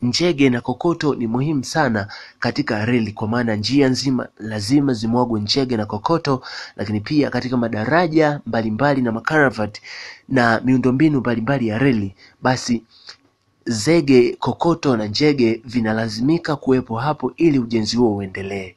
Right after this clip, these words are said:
Nafikiri si kitu cha kueleza sana, kwa maana naamini unaweza kuelewa haraka tu kwamba hata katika ujenzi wa nyumba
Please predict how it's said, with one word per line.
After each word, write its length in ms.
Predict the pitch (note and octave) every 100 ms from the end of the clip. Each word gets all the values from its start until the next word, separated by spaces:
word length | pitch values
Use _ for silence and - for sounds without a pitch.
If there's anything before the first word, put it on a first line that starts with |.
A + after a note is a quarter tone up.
| _ - - - A#2+
Nafikiri 420 | A#2+ - F3 C#3
si 260 | - A#3
kitu 280 | A3 F3 C#3
cha 120 | A#2
kueleza 440 | G#2+ G#2 A2+ A2 G#2
sana, 300 | - A#2 G#2
kwa 140 | G#2+
maana 300 | G#2+ G#2 G2 - - - -
naamini 600 | A#2+ A#2+ C#3+ C3 A#2 - -
unaweza 500 | B2+ A#2+ C#3+ B2+ A#2+
kuelewa 460 | - G#2 A#2 A2+
haraka 540 | G2+ - A2+ C#3+ C#3+ G#2+
tu 120 | A2+
kwamba 260 | A2 G2+ A2+
hata 160 | B2
katika 260 | A#2 A2 G#2+
ujenzi 380 | B2 C#3 A#2+ G#2+
wa 60 |
nyumba 360 | A#2 C3 G2